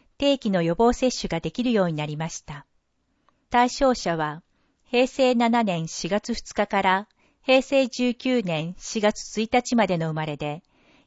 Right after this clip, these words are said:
一期三回と九歳以上の二期一回の計四回の接種を受けていない人。接種券は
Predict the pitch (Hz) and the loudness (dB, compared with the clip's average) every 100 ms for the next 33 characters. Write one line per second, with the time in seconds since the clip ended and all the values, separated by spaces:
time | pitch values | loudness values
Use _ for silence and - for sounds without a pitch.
0 | _ - 269 - 202 - 220 240 - 220 | _ -6 -6 -6 -6 2 4 4 2 0
1 | - - 151 143 _ _ _ - 269 247 | 0 -4 -4 -6 _ _ _ -4 -2 2
2 | 262 262 269 254 214 160 156 220 - 175 | 4 4 2 0 0 0 -2 -2 -2 -6
3 | - _ 190 175 156 147 175 - _ _ | -8 _ 0 0 -2 -4 -8 -12 _ _
4 | _ 277 247 208 269 262 262 254 196 170 | _ 4 4 6 4 4 4 4 2 0
5 | 226 - - 160 - 226 240 165 165 175 | -2 -2 -2 -2 0 0 0 -2 -4 -2
6 | 165 - - 139 147 - _ _ _ _ | -4 -6 -10 -10 -10 -18 _ _ _ _
7 | _ - - 220 - 277 233 202 160 160 | _ -6 -2 0 -2 -2 0 0 -2 -4
8 | 151 | -6